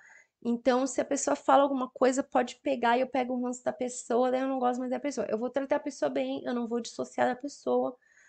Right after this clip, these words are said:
A pessoa não vai nem perceber que eu tô com ranço dela, mas eu me fecho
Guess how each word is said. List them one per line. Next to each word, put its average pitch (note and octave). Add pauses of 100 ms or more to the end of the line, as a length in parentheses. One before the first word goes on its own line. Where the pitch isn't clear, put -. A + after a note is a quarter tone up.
(240)
A -
pessoa C4+
não D4
vai C#4+
nem C#4
perceber F4
que E4
eu D#4
tô D4
com D4+
ranço D4
dela, A#3+
mas A3+
eu B3
me C4
fecho C#4